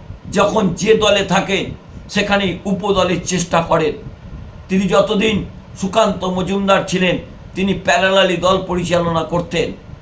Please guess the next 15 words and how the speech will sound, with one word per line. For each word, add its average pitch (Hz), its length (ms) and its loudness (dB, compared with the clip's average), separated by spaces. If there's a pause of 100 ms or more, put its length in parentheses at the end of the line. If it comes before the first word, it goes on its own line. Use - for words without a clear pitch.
(220)
এখন 190 320 2
শ্রমিক 220 460 -2
ভট্টাচার্যের 196 760 2
বিরুদ্ধেও 185 640 0 (380)
তিনি 196 220 0
কিন্তু 180 480 -2 (340)
ষড়যন্ত্রের 180 600 4
একটা 170 460 2 (300)
তালিকা 185 400 2
তৈরি 175 400 -2
করে 170 240 0
ফেলেছেন। 170 580 0 (240)
বলে 165 160 2 (600)
বিজেপি 170 440 0
সূত্রের 170 400 -2